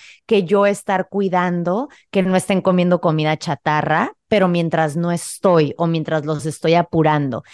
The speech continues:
Entonces, para con-, para responderte, porque ya di una vuelta muy larga,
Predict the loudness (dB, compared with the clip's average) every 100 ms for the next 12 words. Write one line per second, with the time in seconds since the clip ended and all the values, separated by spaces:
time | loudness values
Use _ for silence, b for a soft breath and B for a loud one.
0 | B B B 0 2 4 2 B B B
1 | B _ _ _ _ -2 0 2 2 0
2 | -2 -4 0 2 2 2 2 0 2 2
3 | 2 0 -2 -2 0 2 2 0 0 0
4 | 0 -2 -2 -2 -2 -2 0 -2 -4 -6